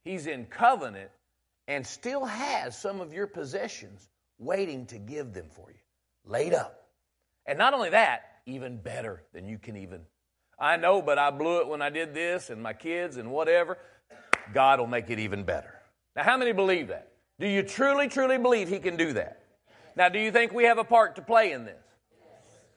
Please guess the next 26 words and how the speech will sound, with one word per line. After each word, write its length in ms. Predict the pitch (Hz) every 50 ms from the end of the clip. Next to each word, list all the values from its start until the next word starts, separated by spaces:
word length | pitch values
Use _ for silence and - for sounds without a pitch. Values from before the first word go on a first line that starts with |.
| _ _ -
Or 120 | - 175
are 20 |
we 160 | 180 180 185 175
just 140 | 185 -
gonna 180 | - 165 147 135
sit 240 | - 180 170 - -
there 180 | 160 151 147
and 100 | 147 117
go, 60 | 110 117
"All 280 | 120 151 160 156 190 247
right, 200 | 220 165 - 131
God, 220 | 123 135 160 180
make 220 | 131 123 131 135
it, 60 | 156 - _ _ _ - - - - _ -
go 220 | 92 117 156 226
on, 300 | 339 392 381 285 190 139
God, 360 | 110 117 113 131 151 196 175
just 180 | 135 170 208 196 - _ _ _ - 127 123 123 117 113 101 _ _ _ 131 135 120 127
go 240 | 120 151 175 247 339
on, 420 | 392 392 349 160 131 139 208 247 - _ _ _ _ _ _ _ _ _ _ _ -
fall 260 | - 208 277 277 208
on 160 | 147 131 127
me 140 | 131 147 170
and 140 | 190 196 208
do 100 | 208 202
it"? 220 | - - - _